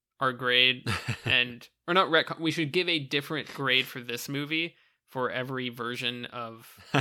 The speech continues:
Speaker 1: the Halloween canon and the first one.
Speaker 2: Yeah.
Speaker 1: It's like, how does this match up?
Speaker 2: That
Speaker 1: How does this get paid off?
Speaker 2: That'll do it. Um, so talking of things that I definitely would rate more highly,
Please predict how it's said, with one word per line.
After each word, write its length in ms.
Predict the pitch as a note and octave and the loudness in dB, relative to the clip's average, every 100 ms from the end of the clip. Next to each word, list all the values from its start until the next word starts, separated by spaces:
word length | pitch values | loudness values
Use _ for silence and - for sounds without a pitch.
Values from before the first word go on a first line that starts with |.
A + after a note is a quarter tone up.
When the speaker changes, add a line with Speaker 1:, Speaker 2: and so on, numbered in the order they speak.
| - C3 - B2+ - - | 2 -2 0 -6 -4 -6
Speaker 1:
the 140 | B2 A#2 | -6 -2
Halloween 360 | B2 B2 B2 | -4 -2 -6
canon 380 | B2 B2 B2 B2 _ _ _ | 0 0 0 -12 _ _ _
and 180 | D3 D3+ | 2 2
the 60 | |
first 320 | C#3 C3 B2 C#3 | 2 -2 -2 -6
one. 240 | C3 C3 - _ _ | -8 -10 -16 _ _
Speaker 2:
Yeah. 200 | G2+ E2+ | -6 -4
Speaker 1:
It's 140 | D#2 - | -6 -6
like, 240 | A#2 - _ | -6 -6 _
how 180 | - G#3 | -2 0
does 180 | F#3 | -2
this 240 | C3+ B2 - | -4 -6 -4
match 260 | G#2+ G2 | -6 -6
up? 180 | - - _ _ _ _ - | -10 -12 _ _ _ _ -6
Speaker 2:
That 140 | A2+ | 2
Speaker 1:
How 60 | G3 | 4
does 120 | F3 | 2
this 160 | C3+ - | -6 -8
get 160 | - | -8
paid 160 | - - | -8 -10
off? 260 | - - _ - | -12 -16 _ -4
Speaker 2:
That'll 260 | G#2+ F#2 | -2 -2
do 140 | D#2+ D2+ | -8 -14
it. 120 | D2+ - _ _ _ _ _ _ _ _ - | -16 -20 _ _ _ _ _ _ _ _ 0
Um, 560 | A2 G#2+ G#2+ G#2 G#2 - _ _ _ | 2 4 2 -2 -6 -14 _ _ _
so 720 | - - C3+ B2 A#2 A2+ G#2 - _ _ _ - | -14 -2 4 6 6 2 -2 -10 _ _ _ 4
talking 300 | D3+ C#3 C3 | 6 6 4
of 80 | - | 0
things 200 | B2 A2+ | -2 0
that 120 | G#2+ | 2
I 200 | G#2 G#2 - _ _ _ _ C3 A#2+ | 2 0 -6 _ _ _ _ -20 -2
definitely 420 | C3 D#3+ D3 G#2+ | 2 2 2 0
would 120 | G2 F#2+ | -2 -2
rate 220 | F#2 F#2 | -2 -2
more 140 | F#2 | -4
highly, 360 | F2+ F#2 F#2+ | -4 -4 -4